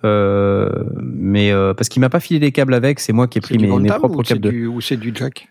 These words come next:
Speaker 1: Bah, ça, ça a l'air d'être du jack. Euh, et puis moi, j'ai toujours pensé que c'était du jack, mais j'ai pas réussi à faire, euh, quoi que ce soit. J'ai fait plein de tests et honnêtement, je, ça marche pas. Donc je, je me demande s'il y a pas un défaut, euh, dans le machin,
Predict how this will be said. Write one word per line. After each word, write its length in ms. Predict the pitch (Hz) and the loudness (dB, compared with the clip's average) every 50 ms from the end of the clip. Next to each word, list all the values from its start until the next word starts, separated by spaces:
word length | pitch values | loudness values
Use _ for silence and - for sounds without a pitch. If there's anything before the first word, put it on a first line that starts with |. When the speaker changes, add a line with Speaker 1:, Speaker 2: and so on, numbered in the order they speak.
| _ | _
Speaker 1:
Bah, 100 | - 110 | 0 0
ça, 220 | 113 - 139 131 127 | 2 4 4 2 2
ça 160 | 127 - 139 | 2 2 2
a 40 | 131 | 2
l'air 140 | 160 170 165 | 2 2 2
d'être 160 | 151 135 131 | 0 -2 -2
du 120 | 127 127 117 | -2 -2 0
jack. 440 | 120 156 202 262 - - - - - 127 - | 0 0 0 -2 -6 -14 -14 -10 -8 -6 -2
Euh, 380 | - 110 113 113 113 110 110 107 | 0 2 2 4 4 4 2 2
et 40 | 104 | 0
puis 140 | - - | -2 0
moi, 100 | 120 135 | 0 0
j'ai 140 | 139 117 110 | 0 0 -2
toujours 240 | 98 - 120 117 117 | -2 -2 -2 -2 -2
pensé 360 | - - - 113 113 - 135 | -4 -4 -2 -2 -2 -2 -4
que 80 | 117 - | -4 -4
c'était 180 | 117 - 117 | -4 -2 -2
du 120 | 104 101 98 | -2 -2 -2
jack, 340 | 92 - - - _ - - _ _ - - - - - _ _ | -2 -2 -4 -4 _ -18 -20 _ _ -20 -20 -20 -20 -20 _ _
mais 460 | - 123 147 196 254 294 277 - - _ _ _ _ _ _ _ _ _ | 2 4 4 4 2 0 -2 -6 -10 _ _ _ _ _ _ _ _ _
j'ai 220 | - 113 110 131 127 | -2 0 0 0 0
pas 200 | - - 240 262 | 2 0 2 2
réussi 420 | 269 262 233 - - - 233 254 | 2 2 2 0 0 2 2 4
à 100 | 240 185 | 2 2
faire, 340 | - - 185 208 233 214 165 | 2 0 2 2 4 4 4
euh, 320 | 139 131 127 123 120 120 120 | 4 4 4 4 4 2 2
quoi 140 | - 185 190 | 0 -2 -2
que 60 | - | 0
ce 80 | - 208 | -2 -2
soit. 160 | - 294 208 | 0 0 0
J'ai 100 | 160 143 | 0 0
fait 140 | 135 165 147 | 0 0 0
plein 160 | - 214 214 | 2 2 2
de 80 | 196 | 2
tests 500 | - 185 208 269 285 - - - - - _ - | 2 0 0 0 -2 -6 -8 -10 -12 -10 _ 0
et 200 | 120 127 123 120 | 2 2 4 4
honnêtement, 460 | 123 135 151 156 - - 226 294 285 | 4 2 2 0 2 2 2 2 4
je, 520 | 214 156 135 127 123 120 117 117 117 120 | 4 4 2 2 2 2 2 2 2 0
ça 140 | 120 - 165 | 0 0 -2
marche 220 | 180 185 - - | -2 -2 -2 -2
pas. 220 | - 113 113 139 135 | 0 0 0 0 0
Donc 160 | 117 110 107 | 0 0 2
je, 240 | 110 110 107 104 101 | 2 2 2 2 2
je 80 | 107 | 2
me 100 | 107 107 | 2 2
demande 240 | 104 113 113 143 131 | 4 4 2 2 0
s'il 160 | - - 123 | 0 0 0
y 40 | 113 | 0
a 40 | 107 | 2
pas 120 | 104 - | 2 2
un 100 | 131 120 | 2 2
défaut, 560 | 107 107 120 - - 131 123 127 123 107 98 98 | 2 0 0 0 0 0 0 2 2 2 0 0
euh, 60 | 95 | 0
dans 100 | 98 101 | 0 0
le 60 | 101 | 0
machin, 280 | 98 101 - - 170 | 0 0 0 -2 -2